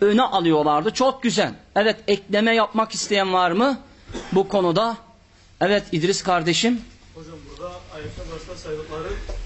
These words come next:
Speaker 2: Allah'a ve Resulüne karşı itaatten yüz çevirdikleri için Allah o yüzden diyor ki, "Beklesinler azabını." diyor. Yani bu saydığımız babalar, çocuklar, kardeşler, evler, ticarete olan korktuğumuz mallar, bunlar o kişileri Allah'a ve Resulüne itaatten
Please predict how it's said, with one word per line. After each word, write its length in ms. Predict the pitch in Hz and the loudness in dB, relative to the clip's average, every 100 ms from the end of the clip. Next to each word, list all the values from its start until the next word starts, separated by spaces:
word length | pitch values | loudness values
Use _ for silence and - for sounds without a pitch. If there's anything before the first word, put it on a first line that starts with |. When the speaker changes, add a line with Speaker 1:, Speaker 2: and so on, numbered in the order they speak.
| - - | -10 -12
Speaker 2:
Allah'a 360 | 147 147 160 185 | -10 -8 -8 -6
ve 160 | 180 156 | -6 -6
Resulüne 260 | 160 180 180 | -8 -10 -10
karşı 240 | 170 - | -12 -12
itaatten 600 | 190 170 151 147 - 202 202 - 156 | -14 -12 -10 -10 -12 -14 -14 -16 -16
yüz 180 | 175 170 | -14 -12
çevirdikleri 500 | 170 156 151 151 165 | -10 -10 -10 -8 -8
için 240 | 196 - 208 156 | -10 -14 -16 -14
Allah 220 | 151 180 180 - 175 | -12 -12 -12 -14 -14
o 40 | |
yüzden 200 | 170 160 175 | -14 -12 -12
diyor 100 | 202 | -12
ki, 140 | - 160 | -10 -8
"Beklesinler 540 | 156 - - - - | -6 -6 -8 -8 -8
azabını." 540 | - 92 - - 139 - | -8 -8 -6 -6 -6 -10
diyor. 140 | 123 120 | -10 -12
Yani 120 | 117 - - - - - | -12 -12 -10 -10 -12 -12
bu 60 | |
saydığımız 400 | 160 165 156 170 160 | -10 -6 -6 -8 -8
babalar, 360 | 156 156 156 156 - | -4 -2 -2 -4 -8
çocuklar, 420 | 151 151 147 156 151 - - - - 151 | -12 -12 -8 -8 -8 -12 -16 -16 -14 -10
kardeşler, 560 | 147 147 143 156 151 151 - | -8 -8 -8 -6 -6 -6 -14
evler, 420 | 147 143 143 147 147 147 | -14 -12 -10 -10 -10 -12
ticarete 400 | 147 147 147 160 | -10 -8 -8 -8
olan 200 | 156 147 156 - - - - 156 | -8 -8 -12 -18 -20 -20 -16 -12
korktuğumuz 460 | 147 - 151 170 151 | -12 -10 -12 -12 -10
mallar, 240 | 151 190 196 - - - - | -8 -8 -10 -16 -18 -16 -12
bunlar 240 | 160 180 | -8 -6
o 180 | - 202 170 | -8 -10 -12
kişileri 420 | - - 170 202 220 - - - - 147 | -14 -12 -8 -8 -8 -10 -12 -10 -10 -10
Allah'a 420 | 151 156 190 202 | -8 -8 -6 -8
ve 60 | - | -8
Resulüne 240 | - 180 | -8 -10
itaatten 440 | 175 - 156 185 | -10 -8 -6 -6